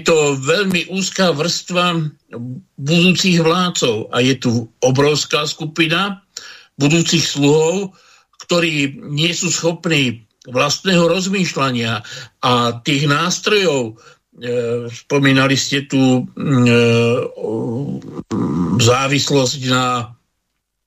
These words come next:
informačných technológiách, tabletoch, počítačoch, e,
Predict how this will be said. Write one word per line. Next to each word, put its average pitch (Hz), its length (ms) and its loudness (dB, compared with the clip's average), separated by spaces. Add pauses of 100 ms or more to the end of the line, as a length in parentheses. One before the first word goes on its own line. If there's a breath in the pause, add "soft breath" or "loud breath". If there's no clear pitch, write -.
(300)
informačných 139 720 0
technológiách, 123 1040 -2
tabletoch, 120 640 -4
počítačoch, 117 800 -2
e, - 80 -18